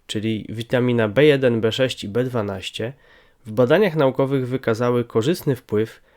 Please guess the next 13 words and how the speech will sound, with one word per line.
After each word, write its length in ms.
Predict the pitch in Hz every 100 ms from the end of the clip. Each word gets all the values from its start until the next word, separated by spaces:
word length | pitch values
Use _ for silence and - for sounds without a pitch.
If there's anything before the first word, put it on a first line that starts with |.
| _ -
na 140 | 127
zmniejszenie 720 | 151 165 185 185 - 120 113
nasilenia 520 | 113 110 107 95 95 98
depresji. 680 | 117 123 101 - - - _ _ _ _ _ _ _ - -
Także 380 | 113 110 117
suplementacja 920 | 113 139 - 123 117 117 143 143 120 104
B-kompleksem 840 | 143 - 160 110 95 - 110 117
zawierającym 800 | 123 117 120 117 117 117 - 110
po 140 | -
co 160 | 110 131
najmniej 480 | 139 139 131 117 107
pięć 420 | - 127 151 -
miligramów 800 | 117 110 104 117 120 107 - -